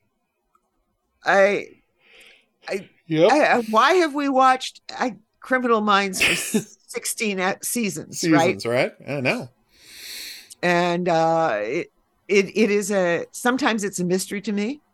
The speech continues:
Speaker 2: Yeah.
Speaker 1: I've watched, you know, you can hear me go back and listen to all of our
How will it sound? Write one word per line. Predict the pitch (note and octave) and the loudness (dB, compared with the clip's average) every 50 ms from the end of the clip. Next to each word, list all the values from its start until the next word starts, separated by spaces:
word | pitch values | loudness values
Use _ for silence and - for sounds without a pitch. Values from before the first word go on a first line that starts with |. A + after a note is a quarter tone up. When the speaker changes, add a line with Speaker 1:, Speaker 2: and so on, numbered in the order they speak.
| _ _ _ _ _ | _ _ _ _ _
Speaker 2:
Yeah. | - C3+ G3+ G#3+ - | -2 0 2 2 4
Speaker 1:
I've | E3 F3 F3+ F3+ D#3+ | 2 2 0 0 0
watched, | F#3 F#3 F3 F#3+ - - - - - - _ _ _ _ _ _ _ _ _ _ _ _ _ | 2 2 2 2 2 -2 -8 -10 -12 -16 _ _ _ _ _ _ _ _ _ _ _ _ _
you | - G#3+ G3 | -2 2 4
know, | F#3 F#3 F#3+ F#3+ F#3 F3 | 4 4 4 2 0 -4
you | F3 F#3 G#3+ A3 | -4 -2 -2 0
can | A3 C#4+ G#3+ | 0 0 0
hear | G#3+ A3+ C4 A#3+ C4 | 2 4 4 4 4
me | C#4 A3+ F#3+ F#3+ A#3+ C4+ A#3 - _ _ | 2 2 -2 -4 -6 -8 -12 -18 _ _
go | - F3+ F#3 | 0 0 2
back | E3+ F#3 F3+ G3 F#3+ | 4 2 2 2 0
and | G3+ F3+ F3 F3 D#3 C3+ | -2 -6 -6 -6 -8 -6
listen | C#3+ D#3 F3+ E3+ - F3+ F3 | -6 -4 -4 -4 -4 -6 -6
to | E3 F3 D#3 | -4 -2 0
all | D#3 D#3 D#3 D#3 | 2 2 2 2
of | D#3+ D#3 D3+ D3+ | 0 0 0 0
our | D#3 D3 D3 C#3+ C#3+ C#3+ | 0 0 0 -2 -2 -6